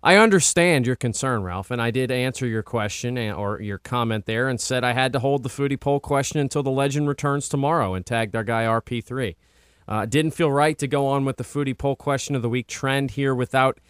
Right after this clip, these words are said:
his, uh, his input on it. So especially coming off of a Father's Day weekend, I wanted him to have his input on whatever he thought that poll question might need to be.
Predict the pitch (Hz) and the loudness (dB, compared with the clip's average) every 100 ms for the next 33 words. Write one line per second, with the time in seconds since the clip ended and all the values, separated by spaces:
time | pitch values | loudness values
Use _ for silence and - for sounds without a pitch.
0 | _ _ _ - 147 151 117 139 143 139 | _ _ _ 0 2 2 2 4 6 6
1 | 139 135 - - 160 143 170 - 123 90 | 6 2 -2 -4 -2 2 2 2 0 0
2 | 82 - _ - - 113 117 - 143 147 | -6 -10 _ -8 0 2 2 0 0 0
3 | 147 127 - 139 135 139 123 107 - 127 | 0 -2 -2 0 0 0 -4 -10 -4 -2
4 | 127 107 117 95 113 - 151 139 107 107 | -2 -4 -4 -4 -6 -6 -6 -4 -4 -4
5 | 101 _ _ _ - 135 131 113 123 131 | -6 _ _ _ -8 -4 -2 -2 -2 -2
6 | 127 107 120 131 147 131 107 107 117 107 | -2 -4 -4 -4 -4 -4 -4 -4 -4 -4
7 | 127 - 120 113 117 113 131 123 127 127 | -6 -4 -4 -2 -4 -4 -6 -6 -6 -6
8 | - 131 110 _ _ _ - 131 147 113 | -6 -8 -8 _ _ _ -2 2 2 2
9 | 120 175 202 175 160 196 110 | 2 2 2 0 2 4 2